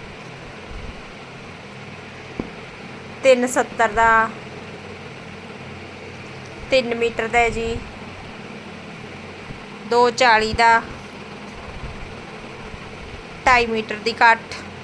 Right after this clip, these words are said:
ਢਾਈ ਮੀਟਰ ਦੀ ਸ਼ਰਟ। ਇਹ, ਇਹਦੇ ਵਿੱਚ ਉਹਦਾ ਆ ਗਿਆ ਜੀ ਆਪਣਾ ਸ਼ਿਮਰ, ਅਹ, ਹੈਗਾ ਲਿਵਿਆ ਕਾਟਨ ਹੀ ਹੈਗੀ, ਦਾਸ ਬ੍ਰਾਂਡ ਦੀ,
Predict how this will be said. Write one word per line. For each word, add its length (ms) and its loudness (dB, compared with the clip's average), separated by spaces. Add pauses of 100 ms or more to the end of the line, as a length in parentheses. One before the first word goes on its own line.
(1400)
ਢਾਈ 200 6
ਮੀਟਰ 280 -2
ਦੀ 400 0
ਸ਼ਰਟ। 520 6 (1400)
ਇਹ, 120 8
ਇਹਦੇ 340 6
ਵਿੱਚ 200 4 (340)
ਉਹਦਾ 240 6
ਆ 140 10
ਗਿਆ 200 4
ਜੀ 140 0
ਆਪਣਾ 240 2
ਸ਼ਿਮਰ, 440 4
ਅਹ, 720 4
ਹੈਗਾ 280 6
ਲਿਵਿਆ 400 6
ਕਾਟਨ 340 6
ਹੀ 160 6
ਹੈਗੀ, 260 6 (340)
ਦਾਸ 320 8
ਬ੍ਰਾਂਡ 320 6
ਦੀ, 180 2